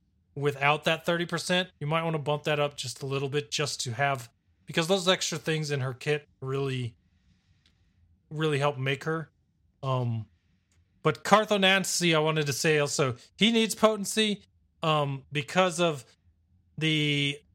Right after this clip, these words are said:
landing dots increases damage and heals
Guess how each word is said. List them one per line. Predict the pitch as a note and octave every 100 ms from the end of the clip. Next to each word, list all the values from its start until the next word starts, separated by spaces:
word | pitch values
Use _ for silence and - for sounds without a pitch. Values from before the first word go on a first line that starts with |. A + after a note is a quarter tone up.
| _ -
landing | E3+ G3 G3 D#3+
dots | D#3 E3 -
increases | D#3+ C#3+ - D#3+ - C3+
damage | C3 D3+ D#3+ D#3 - - _
and | D3 D3
heals | C3+ D3 C#3 B2+ -